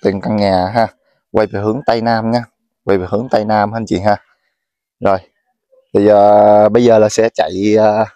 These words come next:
xe ra ngoài đường ha. Thì, à, nó cũng hơi khó một tí, hơi khó chạy xe nhưng mà là sẽ chạy cho đến anh chị mình ha,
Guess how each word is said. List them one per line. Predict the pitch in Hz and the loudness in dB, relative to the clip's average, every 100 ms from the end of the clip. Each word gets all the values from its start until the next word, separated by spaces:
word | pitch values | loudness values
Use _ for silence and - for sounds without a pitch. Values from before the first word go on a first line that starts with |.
| _ _ _ _ _ _ _ _ _ | _ _ _ _ _ _ _ _ _
xe | - 117 104 | -2 -2 0
ra | 110 | 0
ngoài | 101 | 0
đường | 98 92 92 | -2 -2 -2
ha. | 104 101 - _ _ _ _ | -2 -4 -6 _ _ _ _
Thì, | 85 101 | -4 0
à, | 104 101 98 101 | 0 0 -4 -6
nó | 110 | -4
cũng | 113 | -2
hơi | 120 110 | -2 -2
khó | 127 143 | -2 -2
một | 113 | -2
tí, | 117 135 | -2 -2
hơi | 117 | -6
khó | 110 127 | -4 -4
chạy | - | -4
xe | - 101 98 | -4 -4 -4
nhưng | 101 | -6
mà | 90 | -6
là | 87 | -8
sẽ | 90 - | -10 -8
chạy | - - - _ _ _ _ _ | -8 -8 -16 _ _ _ _ _
cho | 98 | 0
đến | 110 | 0
anh | 110 | -2
chị | 131 | -6
mình | 95 87 | -4 -4
ha, | 90 | -4